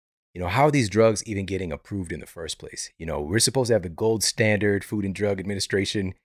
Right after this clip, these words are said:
here in the United States. And, you know, and we talked about this, but the E J S Center for Ethics at Harvard, uh, published a report, and they found that somewhere in the ballpark of about two hundred thousand,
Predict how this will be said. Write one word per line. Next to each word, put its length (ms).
here 140
in 80
the 40
United 320
States. 540
And, 240
you 80
know, 320
and 240
we 120
talked 280
about 260
this, 440
but 540
the 280
E 140
J 260
S 160
Center 320
for 160
Ethics 320
at 140
Harvard, 500
uh, 160
published 340
a 40
report, 440
and 100
they 60
found 340
that 280
somewhere 260
in 40
the 80
ballpark 460
of 80
about 320
two 160
hundred 320
thousand, 520